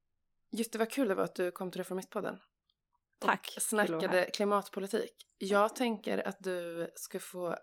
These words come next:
Speaker 1: runda av med en så kallad hisspitch. Eh,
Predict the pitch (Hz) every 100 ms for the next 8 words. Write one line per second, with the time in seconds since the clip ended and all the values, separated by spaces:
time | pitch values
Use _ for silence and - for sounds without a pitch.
0 | _ 185 196 214 196 202 240 208 - 85
1 | - _ _ _ _ _ _ 190 175 165
2 | - 175 - - 170 170 196 - - -
3 | - - - _ _ - - _ _ _
4 | _ 196 185 170 165